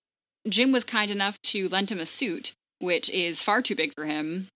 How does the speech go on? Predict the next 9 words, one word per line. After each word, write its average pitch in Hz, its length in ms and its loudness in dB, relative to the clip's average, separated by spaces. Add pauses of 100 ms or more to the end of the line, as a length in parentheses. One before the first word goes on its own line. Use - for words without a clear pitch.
Um, 170 440 2
and 185 160 2
now 190 160 6
he 214 140 2
feels 190 400 -2
like, 160 340 -2
you 214 80 -4
know, 151 300 -6 (760)
a - 60 -10